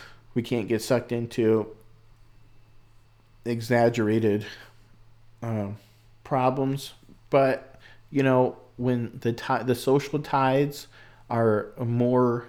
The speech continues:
in alignment with morality than s-, some relig-, you know, some, like, actual denominational organizational states,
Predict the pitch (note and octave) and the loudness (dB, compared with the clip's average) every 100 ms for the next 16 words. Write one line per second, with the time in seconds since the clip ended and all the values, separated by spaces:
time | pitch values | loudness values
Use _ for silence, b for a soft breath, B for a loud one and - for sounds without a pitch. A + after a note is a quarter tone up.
0 | - C3 A2 A2 A#2 A#2+ B2+ - A2+ - | -8 -4 -2 -2 -2 0 -4 -2 -6 -4
1 | A2+ G2+ G#2+ G#2 A2 A#2 A#2+ A#2 G#2+ G#2+ | -4 -2 -2 -2 -2 -2 -2 -2 -2 -4
2 | G#2 - - - B2 A#2 A2+ A2+ A2+ - | -8 -14 -14 -4 -2 -2 0 0 0 -2
3 | C3 A#2 G#2+ - A2+ G#2 F#2 - G#2+ - | -6 -4 -2 -2 -2 -2 -4 -6 -8 -6
4 | A#2 G#2 G#2+ G#2 A2 G#2 G#2+ - G#2+ G#2 | -6 -4 -2 -2 -2 -2 -4 -4 -2 -2
5 | G2+ A2+ A2 A2 A2 G#2+ A2+ A#2 G#2+ A2+ | -2 -4 -2 -6 -4 -4 -4 -8 -8 -10
6 | - G#2+ A2+ - - | -6 -4 -4 -8 -16